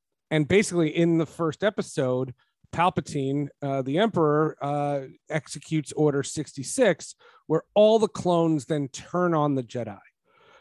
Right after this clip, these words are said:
And that's a scene that was dramatic, but it was kind of underplayed in episode three.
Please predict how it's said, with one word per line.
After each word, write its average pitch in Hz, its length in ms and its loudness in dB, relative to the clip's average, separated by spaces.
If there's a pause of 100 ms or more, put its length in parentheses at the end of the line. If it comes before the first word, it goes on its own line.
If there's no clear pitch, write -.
(180)
And 156 420 2
that's 196 300 2
a 196 60 -2
scene 208 460 0
that 160 160 0
was 151 400 -2 (140)
dramatic, 214 600 -2 (100)
but 175 140 4
it 175 100 0
was 160 380 -2 (240)
kind 220 120 -2
of 160 160 -2
underplayed 147 800 4
in 143 160 -4
episode 135 520 -6
three. 196 580 0